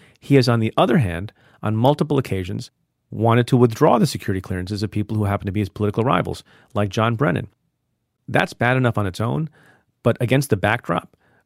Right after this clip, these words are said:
of him overruling all sorts of people who have a better idea of these things than he does, I think it's obnoxious,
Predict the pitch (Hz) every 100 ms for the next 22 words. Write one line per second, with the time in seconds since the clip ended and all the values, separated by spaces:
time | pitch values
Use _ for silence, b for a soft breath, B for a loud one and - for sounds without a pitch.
0 | _ 110 - 131 139 - 127 135 117 120
1 | 135 120 110 123 131 - - 120 135 113
2 | 107 101 95 87 113 117 107 113 104 104
3 | 110 101 90 - 110 131 143 - _ _
4 | _ _ - - 98 92 92 95 110 -
5 | 156 -